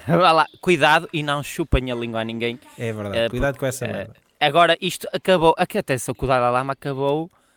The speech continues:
Speaker 1: de estragar esta frase de engate. Imagina, tu agora chegas a uma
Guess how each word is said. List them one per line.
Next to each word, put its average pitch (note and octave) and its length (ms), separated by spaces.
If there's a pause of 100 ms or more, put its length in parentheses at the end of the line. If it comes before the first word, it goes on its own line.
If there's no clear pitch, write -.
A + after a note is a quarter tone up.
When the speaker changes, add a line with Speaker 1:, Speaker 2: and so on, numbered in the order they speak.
(180)
Speaker 1:
de - 80
estragar D3+ 380
esta D#3+ 260
frase E3 340
de E3+ 100
engate. - 640 (540)
Imagina, G2+ 380
tu A#2+ 140
agora B2 220
chegas C3 400
a C3+ 60
uma C3+ 200